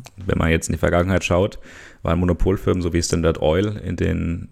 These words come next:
achtzehnhundertachtziger Jahren, glaube ich, bis neunzehnhundertzehn, ähm, produzierende Gewerbe. Ich meine, Standard Oil, genau die Phänomene, die wir gerade angesprochen haben, um Öl zu produzieren, hat man extrem hohe Fixkosten, man muss die Anlagen aufbauen, man braucht die Raffinerien, es ist aufwendig, es ist teuer.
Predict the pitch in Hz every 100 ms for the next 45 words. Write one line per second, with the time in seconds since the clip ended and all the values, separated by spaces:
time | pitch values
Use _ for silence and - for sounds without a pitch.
0 | - - - 82 80 78 - _ - -
1 | - - 110 98 95 92 92 95 90 90
2 | - 87 - - - 85 85 82 - 87
3 | 98 104 - - - - - 87 85 78
4 | - - 87 90 113 110 92 85 85 80
5 | 71 78 - - - 92 90 90 85 -
6 | 92 92 - - - 87 98 101 90 -
7 | - 92 90 95 90 90 85 82 98 104
8 | - 92 90 90 90 90 85 113 104 98
9 | 95 85 - 101 92 92 90 82 - -
10 | 87 85 82 120 - - - - - 85
11 | 85 - 82 98 87 87 85 87 87 -
12 | 85 85 85 - 80 - - 87 - 85
13 | 85 101 98 90 85 - - - - 95
14 | - 90 85 82 78 80 - 90 95 95